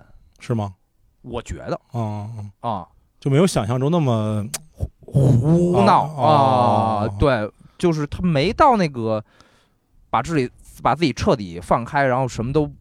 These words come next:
Speaker 2: 呃，就不管，可以插科打诨，可以，嗯，满地打滚儿，胡闹，然后还能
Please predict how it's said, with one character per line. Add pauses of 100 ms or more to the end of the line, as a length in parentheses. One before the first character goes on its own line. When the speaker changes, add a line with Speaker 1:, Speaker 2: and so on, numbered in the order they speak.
(140)
Speaker 2:
呃， (400)
就 (100)
不
管，
可
以 (800)
插
科
打
诨，
可
以， (220)
嗯，
满
地
打
滚
儿，
胡
闹，
然
后
还
能